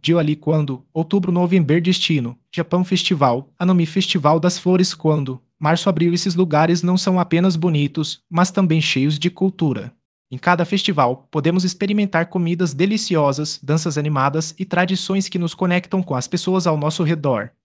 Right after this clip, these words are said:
Para quem deseja viajar, é possível encontrar destinos internacionais baratos para aproveitar essas festas. Dicas para planejar uma viagem de festival. Planejar uma viagem para um festival pode ser tão divertido quanto a festa em si.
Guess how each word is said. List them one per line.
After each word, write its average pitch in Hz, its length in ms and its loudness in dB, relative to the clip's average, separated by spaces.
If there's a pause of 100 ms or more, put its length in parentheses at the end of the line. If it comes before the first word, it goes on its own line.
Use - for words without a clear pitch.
(200)
Para 123 160 0
quem 175 160 2
deseja 180 340 2
viajar, 185 640 2
é 165 100 2
possível 160 360 0
encontrar 165 500 0
destinos 147 540 -2
internacionais 170 800 -2
baratos 147 480 0
para 170 240 -2
aproveitar 160 460 -2
essas 151 260 -2
festas. - 640 -6 (320)
Dicas 139 340 0
para 190 200 0
planejar 180 480 4
uma 180 180 4
viagem 165 380 2
de 151 100 0
festival. 143 600 0
Planejar 175 500 4
uma 185 160 2
viagem 160 440 2
para 185 220 2
um 185 100 4
festival 151 580 0
pode 185 260 0
ser 170 240 -2
tão 180 180 4
divertido 170 540 2
quanto 180 320 2
a - 20 0
festa 156 380 0
em 151 80 0
si. 107 340 -4